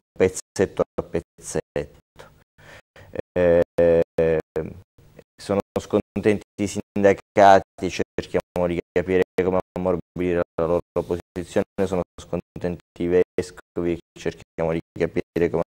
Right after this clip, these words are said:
ammorbidire quella posizione e via discorrendo. Si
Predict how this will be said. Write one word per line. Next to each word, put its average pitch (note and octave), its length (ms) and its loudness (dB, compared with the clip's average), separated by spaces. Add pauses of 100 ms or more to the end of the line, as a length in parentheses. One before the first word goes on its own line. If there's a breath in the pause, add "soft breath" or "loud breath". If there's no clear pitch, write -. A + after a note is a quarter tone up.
ammorbidire E2 640 -6 (180)
quella E2+ 200 -2 (200)
posizione F2 600 -6 (100)
e F2+ 100 -4
via F#2 180 2 (140)
discorrendo. - 1040 -6 (1040 loud breath)
Si C3 160 6